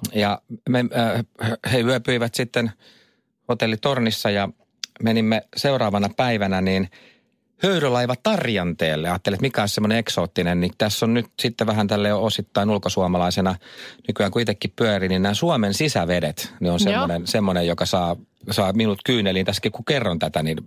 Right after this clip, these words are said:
Speaker 1: meinaa ruveta itkemään.
Speaker 2: Kato vaan, mutta se
Speaker 1: Mutta
Speaker 2: vaatii ilmeisesti tuon perspektiivin, koska
Speaker 1: Joo,
Speaker 2: mulle ei
Speaker 1: siis,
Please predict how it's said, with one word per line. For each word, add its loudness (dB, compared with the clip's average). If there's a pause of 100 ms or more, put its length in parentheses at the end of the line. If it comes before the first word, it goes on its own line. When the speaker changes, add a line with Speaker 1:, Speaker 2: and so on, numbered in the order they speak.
(300)
Speaker 1:
meinaa 0
ruveta 0
itkemään. -2 (200)
Speaker 2:
Kato 0
vaan, 0
mutta 0
se 0
Speaker 1:
Mutta 0
Speaker 2:
vaatii 2
ilmeisesti 0
tuon 0
perspektiivin, 0
koska 2
Speaker 1:
Joo, 2
Speaker 2:
mulle 2
ei 0
Speaker 1:
siis, 0